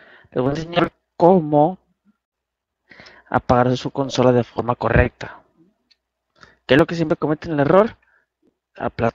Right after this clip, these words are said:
hasta aplastar el botón de, del centro de su consola, de su control, y aquí, apagar consola. Pues no,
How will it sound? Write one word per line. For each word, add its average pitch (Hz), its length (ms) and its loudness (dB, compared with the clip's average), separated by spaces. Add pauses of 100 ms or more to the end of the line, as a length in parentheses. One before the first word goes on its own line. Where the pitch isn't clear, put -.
hasta 117 300 -2
aplastar 117 400 0
el 131 60 0
botón 131 360 -2
de, 127 420 2
del 113 180 -4
centro 123 260 -6
de 135 60 -2
su 135 80 -8
consola, 151 560 0 (160)
de 131 180 -2
su 123 140 -4
control, 156 400 0 (580)
y 220 340 -2 (460)
aquí, 120 480 -8
apagar 113 380 -2
consola. 117 560 -6 (1700)
Pues 120 280 0
no, 143 220 -2